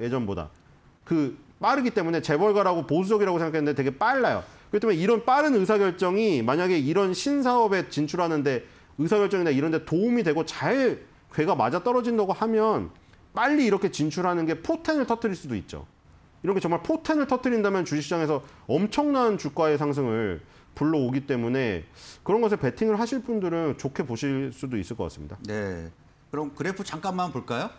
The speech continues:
Speaker 1: 네. 그래프가 그러니까 지금 뜨거워, 일단 뜨거워요. 이게 성공을 거뒀어요. 뭐, 뭘
Speaker 2: 아,
Speaker 1: 성공을
Speaker 2: 네.
Speaker 1: 거뒀냐면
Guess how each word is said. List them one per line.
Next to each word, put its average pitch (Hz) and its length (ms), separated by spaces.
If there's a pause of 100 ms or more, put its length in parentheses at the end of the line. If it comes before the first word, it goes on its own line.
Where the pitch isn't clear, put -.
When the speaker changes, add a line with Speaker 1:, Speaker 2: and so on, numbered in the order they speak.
(160)
Speaker 1:
네. 110 320 (520)
그래프가 220 540 (360)
그러니까 202 200
지금 196 300 (200)
뜨거워, 277 280
일단 170 280
뜨거워요. 277 360
이게 175 180
성공을 285 440
거뒀어요. 113 360
뭐, 147 200
뭘 165 260
Speaker 2:
아, 214 40
Speaker 1:
성공을 175 440
Speaker 2:
네. - 40
Speaker 1:
거뒀냐면 156 680